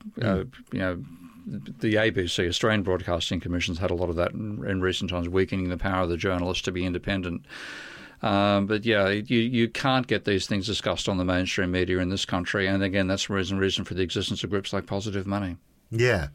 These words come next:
Speaker 2: but, but, ag-, but, but doing what to who, apart from preaching to
Speaker 1: Well,
Speaker 2: the
Speaker 1: the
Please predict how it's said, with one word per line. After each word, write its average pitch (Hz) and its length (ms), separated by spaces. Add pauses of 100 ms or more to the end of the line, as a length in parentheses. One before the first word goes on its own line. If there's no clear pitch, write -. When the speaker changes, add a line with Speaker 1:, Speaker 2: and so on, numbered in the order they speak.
(140)
Speaker 2:
but, 127 460
but, 113 160
ag-, 98 260 (760)
but, 131 240
but 139 180
doing 120 280
what 113 400
to 110 100
who, 95 400
apart 98 560
from 98 200
preaching 101 460
to - 100
Speaker 1:
Well, 113 120
Speaker 2:
the 117 60
Speaker 1:
the 92 40